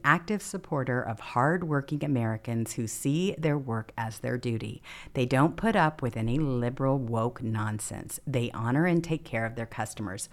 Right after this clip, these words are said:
more than any other coffee company out there. Blackout Coffee only uses premium grade coffee beans. Most people don't even know what premium coffee even tastes like because those woke mega corporations,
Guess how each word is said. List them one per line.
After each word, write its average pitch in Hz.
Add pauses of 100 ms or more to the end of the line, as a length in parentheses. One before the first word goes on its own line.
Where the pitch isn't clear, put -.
(220)
more 214
than 220
any 214
other 196
coffee 147
company 117
out 135
there. - (460)
Blackout 165
Coffee 123
only 127
uses 117
premium 208
grade 113
coffee 110
beans. 117 (280)
Most 156
people 120
don't 123
even 120
know 117
what 127
premium 135
coffee 127
even 120
tastes -
like 123
because 131
those 131
woke 127
mega 139
corporations, 120